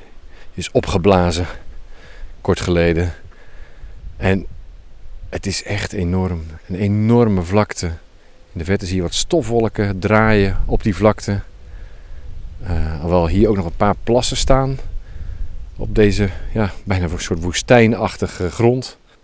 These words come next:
En dat is waarschijnlijk van regenbuien van, eh, de afgelopen dagen. Verderop is het dus helemaal droog.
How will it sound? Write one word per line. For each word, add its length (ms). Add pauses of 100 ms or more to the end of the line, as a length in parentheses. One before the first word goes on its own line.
(680)
En 80
dat 100
is 60
waarschijnlijk 380
van 200
regenbuien 960
van, 160
eh, 240
de 60
afgelopen 360
dagen. 440 (960)
Verderop 280
is 60
het 80
dus 120
helemaal 400
droog. 500